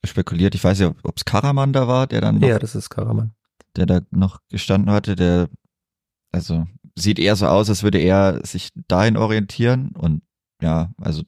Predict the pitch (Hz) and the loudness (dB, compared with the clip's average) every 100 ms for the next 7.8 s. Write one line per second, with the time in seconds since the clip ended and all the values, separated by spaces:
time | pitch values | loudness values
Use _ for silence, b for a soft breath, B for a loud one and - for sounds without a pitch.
0 | - 80 85 85 82 87 87 - 92 82 | -4 0 2 2 2 2 0 -2 -4 0
1 | 82 - 90 80 90 101 95 b b b | 0 0 0 2 4 2 2 b b b
2 | b b b b _ _ _ _ - - | b b b b _ _ _ _ -2 2
3 | 170 82 80 160 - 98 107 107 - 104 | 2 0 -2 -2 -2 0 2 0 -2 -2
4 | - 98 101 98 - 95 - 90 87 87 | 0 0 0 -2 -2 -2 0 0 2 2
5 | 87 - _ _ _ 202 _ _ _ _ | 0 -4 _ _ _ -20 _ _ _ _
6 | _ _ _ - 85 76 80 85 110 95 | _ _ _ -4 -2 0 2 2 2 0
7 | 107 90 107 110 104 107 - 85 | 0 2 2 2 0 -2 -4 -6